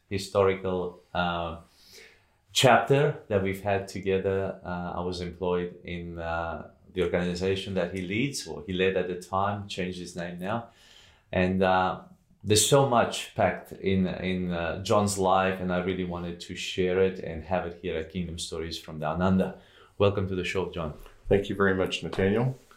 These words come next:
Speaker 2: It's great
Speaker 1: Wow,
Speaker 2: to be
Speaker 1: we've
Speaker 2: here.
Speaker 1: known each other since maybe two thousand and maybe ten or nine,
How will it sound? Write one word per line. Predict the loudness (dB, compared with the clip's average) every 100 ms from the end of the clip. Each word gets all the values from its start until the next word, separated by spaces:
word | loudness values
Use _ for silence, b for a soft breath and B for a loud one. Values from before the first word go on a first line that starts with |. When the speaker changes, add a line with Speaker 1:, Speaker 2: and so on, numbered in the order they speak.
| b b
Speaker 2:
It's | 2
great | 4
Speaker 1:
Wow, | 6 4
Speaker 2:
to |
be | 4
Speaker 1:
we've | 4
Speaker 2:
here. | 4
Speaker 1:
known | 2 0
each | -2 2
other | 2 4
since | 0 -2 -2 -2 -4
maybe | -6 -6 -4 -4
two | -6 -2
thousand | 2 2 0 -4
and | -4 -6 -8 -12
maybe | -10 -10
ten | -10 -6 -4 -4 -6
or |
nine, | -6 -6 -6 -8